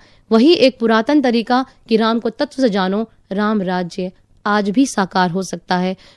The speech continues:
वही सारी इस व्यवस्था आज भी कायम हो सकती है। सर्वप्रथम आवश्यकता है अपने भीतर के रावण का दमन करने की, उसका विनाश करने की, उसका विध्वंस करने की, ताकि हमारे भीतर राम राज्य के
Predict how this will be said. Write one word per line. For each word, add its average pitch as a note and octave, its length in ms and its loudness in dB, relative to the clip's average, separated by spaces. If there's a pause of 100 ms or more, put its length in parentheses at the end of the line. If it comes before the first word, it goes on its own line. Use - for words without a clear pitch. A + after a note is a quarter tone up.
(140)
वही A#3+ 300 8
सारी D4+ 320 6
इस C4 120 0
व्यवस्था A3+ 480 0 (260)
आज A3+ 240 2
भी C4 160 6
कायम G#3+ 340 2
हो A3 120 0
सकती F#3+ 320 -4
है। F3+ 200 -2 (260)
सर्वप्रथम A#3+ 880 2 (520)
आवश्यकता A3+ 560 -2
है F#3+ 280 0 (240)
अपने G#3 240 -2
भीतर A3+ 400 0
के A3 140 0
रावण G#3 340 2
का G3 140 -4
दमन B3 420 4
करने F3+ 300 0
की, F3+ 240 -8 (300)
उसका A#3 220 -2
विनाश G3+ 460 2
करने F3+ 320 2
की, F3+ 280 -6 (220)
उसका A3 220 -2
विध्वंस G3+ 480 4
करने F#3 300 4
की, F3 260 -6 (240)
ताकि G3+ 220 0
हमारे F#3 320 0
भीतर A#3 440 0 (240)
राम A#3 280 4
राज्य G3+ 380 0
के F#3+ 240 -6